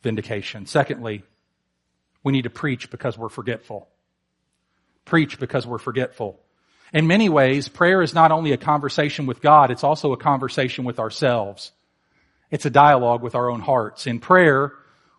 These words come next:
we are exercising and examining our faith to remind ourselves of what we actually believe, not just what we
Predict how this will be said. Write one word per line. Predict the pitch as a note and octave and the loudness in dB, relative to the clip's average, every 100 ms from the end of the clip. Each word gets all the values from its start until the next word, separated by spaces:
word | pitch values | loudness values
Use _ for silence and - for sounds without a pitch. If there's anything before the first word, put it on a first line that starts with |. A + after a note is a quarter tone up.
| _ D3 | _ 0
we | D#3 | 2
are | D3 - | 2 2
exercising | E3 - F3 - D3+ D#3 D3 C#3+ | 0 0 -4 4 4 4 0 -2
and | B2+ | -4
examining | B2 A#2+ C#3+ D#3 C#3+ B2+ | -4 -2 0 0 0 0
our | A#2+ | -2
faith | - D3+ C3+ - | 0 0 0 -4
to | C#3+ | -6
remind | B2+ B2+ C3+ C#3+ | -2 2 2 2
ourselves | C3 - C#3 B2 | 0 0 -2 -2
of | B2 | -4
what | A#2+ C3 | -4 -4
we | C3+ B2+ | -2 0
actually | B2 - B2 B2+ | 0 -4 -6 -4
believe, | A#2 C3+ E3+ A#2+ G2+ | -4 -2 0 -2 -4
not | A#2+ C3 | -2 -2
just | B2 - | -2 -6
what | C3 B2+ | -4 -4
we | B2 A#2+ | -6 -10